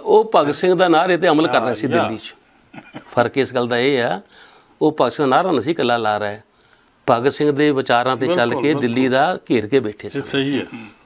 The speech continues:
Speaker 1: ਉਹ ਸੱਤ ਸੌ ਪੰਜਾਹ ਬੰਦੇ ਸ਼ਹੀਦ ਕਰਾ ਚੁੱਕੇ ਸਨ।
Speaker 2: ਹੂੰ, ਹੂੰ।
Speaker 1: ਜਿਹੜਾ ਭਗਤ ਸਿੰਘ ਨੇ ਆਪਣੀ ਜ਼ਿੰਦਗੀ 'ਚ ਕਿਹਾ ਵੀ ਲੋਕੋ ਹਥਿਆਰ ਨਹੀਂ ਮੁੱਖ ਹੈ ਤੁਹਾਡਾ ਹਥਿ-, ਅਹ,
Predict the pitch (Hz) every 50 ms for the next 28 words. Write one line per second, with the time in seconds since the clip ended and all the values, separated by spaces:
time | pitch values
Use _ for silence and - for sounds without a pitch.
0 | _ _ - 156 160 156 - - 147 143 135 - - 175 165 - 160 143 160 185
1 | 196 156 151 143 147 180 - - 123 120 151 151 156 139 120 104 - 104 - 110
2 | 101 - - 87 85 87 - - 123 113 107 101 101 98 - 131 117 113 110 101
3 | 139 143 135 113 135 113 107 - - 156 156 151 143 - 151 147 131 131 127 127
4 | 131 135 123 131 120 131 135 135 127 120 120 131 123 117 120 120 120 - 143 147
5 | 180 196 208 208 - _ - - - _ _ - - 139 131 - 131 131 139 160
6 | 170 151 147 160 180 185 165 143 127 - - 127 120 113 - - 113 98 107 107
7 | 107 - - - _ _ -